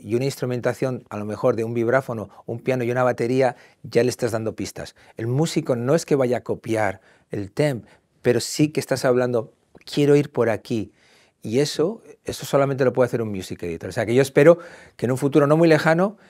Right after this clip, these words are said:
el music editor se convierta en, en un, en un jefe de equipo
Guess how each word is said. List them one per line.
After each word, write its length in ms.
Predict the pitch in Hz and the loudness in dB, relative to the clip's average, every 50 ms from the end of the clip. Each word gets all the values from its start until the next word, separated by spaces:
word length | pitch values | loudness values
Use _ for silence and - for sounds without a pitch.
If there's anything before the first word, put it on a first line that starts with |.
| _ _ - | _ _ -10
el 200 | - 117 113 117 | -6 -6 -4 -2
music 360 | 120 131 143 - 156 147 - | -2 -2 -2 -2 -4 -2 -2
editor 340 | 151 151 156 156 180 175 165 | 0 0 0 0 0 -2 -2
se 280 | - - - - 127 | -4 -8 -6 -6 -6
convierta 600 | - - 113 113 117 117 131 143 147 - 175 165 | -6 -6 -6 -4 -2 -2 -2 -2 0 -2 -2 -2
en, 240 | - - 120 120 123 - | -2 -4 -6 -6 -6 -8
en 180 | 120 117 117 | -8 -8 -6
un, 160 | 123 131 127 - | -6 -6 -8 -8
en 180 | - 107 110 123 | -8 -6 -4 -4
un 80 | 139 143 | -4 -2
jefe 240 | - 160 151 - 147 | -2 -2 0 0 0
de 60 | 139 | 0
equipo 400 | 131 131 - 156 - - 190 190 | 0 -2 -4 -4 -2 -2 -2 -2